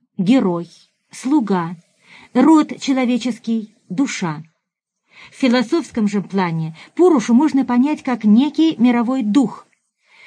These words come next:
С Пурушей мы уже встречались в ведийской мифологии,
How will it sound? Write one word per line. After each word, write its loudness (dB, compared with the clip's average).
С -20
Пурушей 0
мы 4
уже 0
встречались -2
в -6
ведийской 0
мифологии, -2